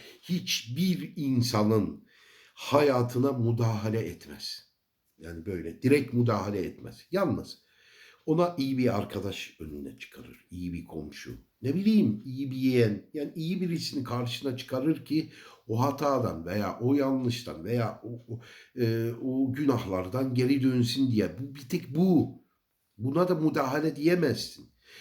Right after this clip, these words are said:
Ama insanlar kendileri hayatlarını seçerler, şey ederler. Allah Subhanahu Teala müdahale etmiyor.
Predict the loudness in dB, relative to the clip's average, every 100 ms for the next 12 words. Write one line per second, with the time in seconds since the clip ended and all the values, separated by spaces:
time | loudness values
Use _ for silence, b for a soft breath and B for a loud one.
0 | B B -2 -2 -2 0 0 -2 -4 -2
1 | -2 -6 -10 -2 0 0 0 0 0 -2
2 | -2 0 0 0 -2 0 2 0 -2 -6
3 | -6 -6 -4 -4 -2 -4 -4 -8 -12 -16
4 | -8 -6 -4 -6 -6 -4 -4 -4 -2 -2
5 | 0 -2 -2 -2 -4 -8 -8 -10